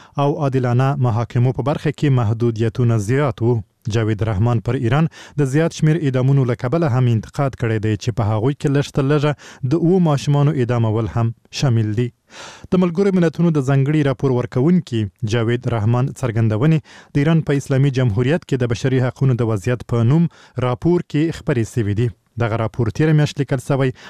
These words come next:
او پرون جمعه د ملګرو ملتونو عمومي غونډې ته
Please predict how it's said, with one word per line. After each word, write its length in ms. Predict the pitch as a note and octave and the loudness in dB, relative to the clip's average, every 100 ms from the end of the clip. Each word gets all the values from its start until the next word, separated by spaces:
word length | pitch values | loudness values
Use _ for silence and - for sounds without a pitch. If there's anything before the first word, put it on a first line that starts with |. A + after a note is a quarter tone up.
| - | -4
او 140 | C3+ C3 | -2 0
پرون 260 | C3 D3+ C3+ | 0 2 2
جمعه 240 | C3 E3 C3+ - A2+ | 2 2 0 -4 -4
د 160 | A#2+ A2+ | -2 0
ملګرو 320 | G#2 B2 A#2 | 0 0 2
ملتونو 420 | A2 - F3 F3 | 0 0 2 2
عمومي 580 | - - - D3+ D3 F3 F3 | -2 -16 0 2 4 2 0
غونډې 380 | A#2+ F3+ E3 A#2 | -2 2 2 0
ته 100 | A#2+ | -2